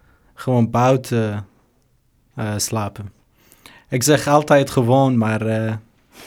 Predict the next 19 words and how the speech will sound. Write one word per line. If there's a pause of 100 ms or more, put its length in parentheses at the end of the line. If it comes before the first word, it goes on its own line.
(540)
eh,
er
was
niks
gewoon (140)
aan (160)
<laughs>
eigenlijk. (160)
En,
eh,
dus
ja. (1000)
Ja,
het
was
niet
de
beste
nacht.